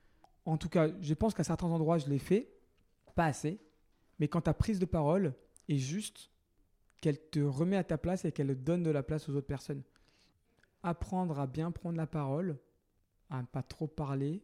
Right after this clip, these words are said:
Quand je dis trop, c'est pas tant être bavard que trop prendre trop d'espace. Ça permet, euh, à d'autres de,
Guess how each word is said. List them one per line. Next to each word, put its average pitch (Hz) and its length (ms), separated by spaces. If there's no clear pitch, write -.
Quand 156 140
je 135 60
dis 147 100
trop, 180 180
c'est 151 140
pas 143 320
tant 147 260
être 135 100
bavard 139 400
que 127 360
trop - 240
prendre 127 280
trop - 240
d'espace. 139 600
Ça 147 200
permet, 165 520
euh, 127 560
à 139 140
d'autres 160 280
de, 135 120